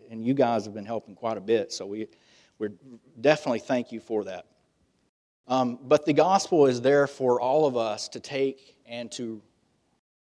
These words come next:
reach out to people in the world. And it takes, it takes effort, and it takes patience. It takes planting seed and watering the seed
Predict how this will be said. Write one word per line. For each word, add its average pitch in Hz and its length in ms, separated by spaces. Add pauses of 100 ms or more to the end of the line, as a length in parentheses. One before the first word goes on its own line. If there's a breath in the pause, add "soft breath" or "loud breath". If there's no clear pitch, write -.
reach 277 300
out 131 200
to - 60
people 131 320
in 113 60
the 110 60
world. 110 440 (1000)
And 139 140
it 143 100
takes, 170 320 (320)
it 143 100
takes 160 220
effort, - 560 (720 soft breath)
and 135 80
it 131 60
takes 139 200
patience. - 800 (920)
It - 40
takes 127 300 (180)
planting 139 400
seed 104 540 (760)
and 101 360 (840)
watering 123 440
the 101 80
seed 95 460